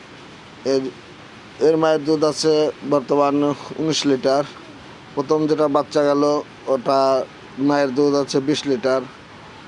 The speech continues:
যাই হোক, এগুলো ভালো মানের পেয়ার। এই যে এর মায়ের দুধ আছে আঠারো লিটার। আহ, বন্ধুরা, আজ এ পর্যন্ত। সবাই ভালো থাকবেন, সুস্থ থাকবেন।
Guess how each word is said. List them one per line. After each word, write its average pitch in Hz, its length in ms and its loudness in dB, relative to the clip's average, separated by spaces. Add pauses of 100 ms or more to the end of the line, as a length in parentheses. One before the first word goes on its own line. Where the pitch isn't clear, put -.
(440)
যাই 175 140 2
হোক, 180 100 2
এগুলো 185 280 2
ভালো 175 340 2
মানের 151 280 2
পেয়ার। 151 280 2
এই 165 120 2
যে 151 140 2 (140)
এর 147 160 2
মায়ের 147 360 0
দুধ 143 180 0
আছে 147 300 2
আঠারো 143 320 0
লিটার। 135 380 0
আহ, - 880 -6 (840)
বন্ধুরা, 160 260 2
আজ 165 140 0
এ 180 40 0
পর্যন্ত। 175 440 2
সবাই 165 180 2
ভালো 160 180 2
থাকবেন, 165 420 0
সুস্থ 175 320 -6
থাকবেন। 180 440 0